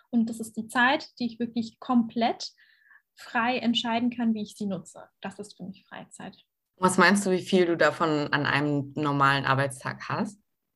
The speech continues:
Speaker 1: Also an einem Arbeitstag, würde ich sagen, ist das bei mir mal relativ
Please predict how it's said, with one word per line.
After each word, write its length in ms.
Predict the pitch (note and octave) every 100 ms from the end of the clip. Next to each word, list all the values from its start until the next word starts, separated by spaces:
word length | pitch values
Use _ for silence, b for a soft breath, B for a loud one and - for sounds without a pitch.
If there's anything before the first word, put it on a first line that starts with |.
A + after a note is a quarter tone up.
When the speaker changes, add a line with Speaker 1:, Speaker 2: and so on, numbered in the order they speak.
| _ _ _ _ C4
Speaker 1:
Also 160 | A#3 A#3+
an 100 | A3+
einem 260 | A3+ A3+ -
Arbeitstag, 1120 | C#4+ B3 F4 F#4 - - D4+ D4+ D#4 D#4+ - -
würde 160 | C#4
ich 120 | B3 -
sagen, 360 | A#3+ C4 C#4
ist 120 | A#3+
das 180 | - A#3+
bei 100 | A#3+
mir 120 | A#3
mal 140 | A3+ A3
relativ 540 | G3+ A3+ A3+ - G#3+